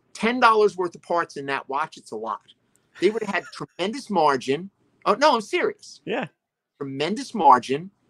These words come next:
Speaker 1: okay? And they would have sold a boatload. Instead, they tried to get into, like, the Tag Heuer arena. And you
Speaker 2: Mm.
Speaker 1: can't.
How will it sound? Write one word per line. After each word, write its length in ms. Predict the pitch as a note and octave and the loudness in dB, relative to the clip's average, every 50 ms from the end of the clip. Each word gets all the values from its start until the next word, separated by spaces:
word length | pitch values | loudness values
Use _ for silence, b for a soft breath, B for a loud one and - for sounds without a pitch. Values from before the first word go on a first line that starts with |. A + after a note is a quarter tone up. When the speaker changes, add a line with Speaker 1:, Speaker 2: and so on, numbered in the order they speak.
| _ _ _ - | _ _ _ -2
Speaker 1:
okay? 320 | G3+ - - F#3+ G3+ - - | -2 0 2 2 2 0 0
And 80 | D3 F3 | 0 0
they 80 | G#3 | 0
would 120 | A3+ A3+ F#3+ | 2 0 -2
have 80 | E3 | -6
sold 340 | - - - G3 F#3 F3+ C#3+ | -6 -2 0 0 2 2 2
a 40 | C#3+ | 0
boatload. 600 | B2+ G#2+ G2 - C3+ C3+ C3 - A#2 G#2+ G#2 G#2 | -2 -2 0 4 4 4 4 2 0 -2 -2 -4
Instead, 440 | A2 A#2 - - - C4 C4+ B3 - | -6 -8 -8 -4 0 2 2 2 2
they 120 | - D#3 | 0 -2
tried 280 | - - - G3+ A3 A3 | -4 0 2 2 2 2
to 80 | - A3+ | 0 -2
get 160 | F#3 G3+ F3+ F3 | 0 0 0 2
into, 280 | F#3 F3 D#3+ - F3+ | 0 -4 -6 -8 -4
like, 320 | D#3+ D3 C3+ C3 - - _ _ _ _ _ | -2 0 0 0 -2 -4 _ _ _ _ _
the 80 | - - | -8 -8
Tag 400 | - - - - G3 F#3 F#3 F3+ | -8 -8 -8 -6 -2 -2 -2 -2
Heuer 480 | E3 D3+ F3 F3+ F3+ F3 F3 D#3 C3+ A#2+ - _ _ - | -4 -4 -2 0 2 4 4 4 2 0 -2 _ _ -6
arena. 460 | B2+ A#2+ A2+ A2+ G#2+ G2+ F#2 D#2 C2 _ _ _ _ _ _ _ | -6 -6 -6 -8 -8 -10 -10 -14 -18 _ _ _ _ _ _ _
And 200 | D#3+ D#3+ D3+ D#3 F#3 | -8 -4 -4 -4 -4
you 40 | - | -6
Speaker 2:
Mm. 120 | C3+ B2+ _ _ _ _ | -10 -16 _ _ _ _
Speaker 1:
can't. 440 | F4 C#4+ - - _ - - - | -2 -2 -2 -4 _ -16 -20 -20